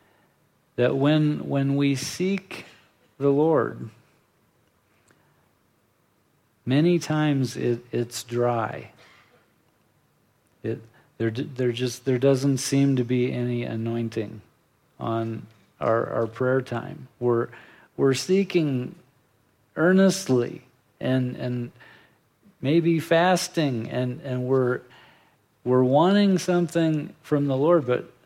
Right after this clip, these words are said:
man, it just, it doesn't feel like there's anything there. Remember this verse, that if,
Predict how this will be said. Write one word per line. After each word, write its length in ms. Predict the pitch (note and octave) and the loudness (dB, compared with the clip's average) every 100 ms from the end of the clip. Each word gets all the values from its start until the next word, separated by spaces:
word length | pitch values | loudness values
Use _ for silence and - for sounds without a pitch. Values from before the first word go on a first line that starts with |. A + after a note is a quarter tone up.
| - | -10
man, 260 | D3 D#3+ | -4 -2
it 100 | B2 | -2
just, 280 | B2 C#3+ - - - _ - | -4 -6 -8 -16 -20 _ -14
it 100 | A2+ | -4
doesn't 380 | C#3 C#3+ D3+ - | -2 0 -4 -6
feel 220 | C3+ C3 | -2 2
like 240 | C3 B2 | 2 0
there's 220 | B2+ A#2 | -4 -6
anything 600 | A#2 B2 B2 - B2 A2 | -6 -6 -8 -10 -8 -6
there. 480 | G#2 A#2+ D3+ - - - _ _ _ _ _ _ _ _ _ _ _ _ _ _ _ _ _ _ _ _ | -4 -2 -4 -8 -18 -20 _ _ _ _ _ _ _ _ _ _ _ _ _ _ _ _ _ _ _ _
Remember 520 | G#2+ A2 A#2+ B2+ C3 | -4 0 0 2 2
this 240 | B2 A#2 - | 2 -2 -4
verse, 600 | B2 A#2+ - - C3 - _ _ _ _ _ _ _ _ _ _ _ _ _ _ _ _ _ _ - | -6 -6 -8 -16 -18 -20 _ _ _ _ _ _ _ _ _ _ _ _ _ _ _ _ _ _ -8
that 140 | A2 | -4
if, 280 | A#2+ A#2 - | -2 -4 -8